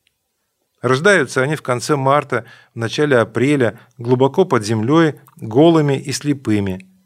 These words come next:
но быстро растут. Мать одна заботится о детях. Казалось бы, подрастая вместе в одной норе, цокоры должны поддерживать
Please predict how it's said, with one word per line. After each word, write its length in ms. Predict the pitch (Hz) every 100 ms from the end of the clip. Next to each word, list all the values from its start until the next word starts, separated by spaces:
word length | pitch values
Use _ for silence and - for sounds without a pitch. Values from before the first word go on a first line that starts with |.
| _ _ _
но 260 | 214 226 -
быстро 520 | 113 147 147 139 135
растут. 580 | 110 110 - 90 78 - _ _ _ _ _ _ _ _ _ _ _
Мать 260 | 143 160 156
одна 440 | - 160 151 123 101
заботится 640 | 110 113 160 156 - 127
о 180 | - 113
детях. 480 | 95 - - - _ _ _ _ _ _ _ _ _ _ _ -
Казалось 320 | 131 151 139
бы, 320 | 135 139 135 -
подрастая 640 | 143 143 143 156 143 135
вместе 380 | 143 165 - 131
в 80 | 123
одной 300 | 123 131 127
норе, 360 | 127 156 160
цокоры 520 | - - 170 170 147
должны 360 | 135 131 123 143
поддерживать 760 | - 123 123 151 139 139 135